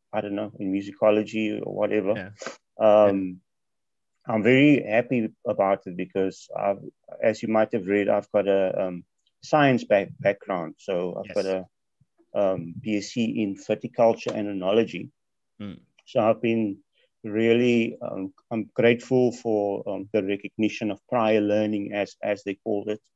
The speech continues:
Speaker 1: to
Speaker 2: Mm.
Speaker 1: be, uh, accepted at, in my current course that I'm
Speaker 2: Mm.
Speaker 1: pursuing now, you know?
Speaker 2: Yeah, yeah. But it's, it's definitely, it's definitely a passion of yours. So perhaps teaching in, in, in jazz and, and being a pianist
Speaker 1: Yeah.
Speaker 2: there is actually,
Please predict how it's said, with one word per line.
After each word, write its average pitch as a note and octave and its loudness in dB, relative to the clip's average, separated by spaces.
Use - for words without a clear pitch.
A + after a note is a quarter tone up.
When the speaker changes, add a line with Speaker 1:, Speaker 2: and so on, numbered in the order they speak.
Speaker 1:
to A2 -6
Speaker 2:
Mm. G#2 -10
Speaker 1:
be, G#2+ -4
uh, G#2+ -2
accepted A2 -4
at, G2+ -10
in G#2+ -2
my G2+ -2
current G#2+ 2
course A2+ 2
that G#2 -2
I'm G2 -4
Speaker 2:
Mm. F#2+ -16
Speaker 1:
pursuing G2+ -4
now, F#2 -10
you G#2+ -6
know? A#2 -6
Speaker 2:
Yeah, F#2+ -8
yeah. F2 -18
But D3 0
it's, B2+ -4
it's D3 -4
definitely, D3+ -2
it's A#2+ -8
definitely B2+ -4
a A2 -2
passion B2+ -6
of G2+ -10
yours. F#2+ -4
So F#2+ -4
perhaps A2 -4
teaching G#2+ -6
in, G2 -8
in, F#2+ -12
in F#2 -12
jazz A2+ -2
and, G2 -8
and G2 -10
being G#2 -6
a F#2+ -10
pianist C3+ -6
Speaker 1:
Yeah. F#2+ -6
Speaker 2:
there F2+ -8
is A2 -12
actually, G2+ -4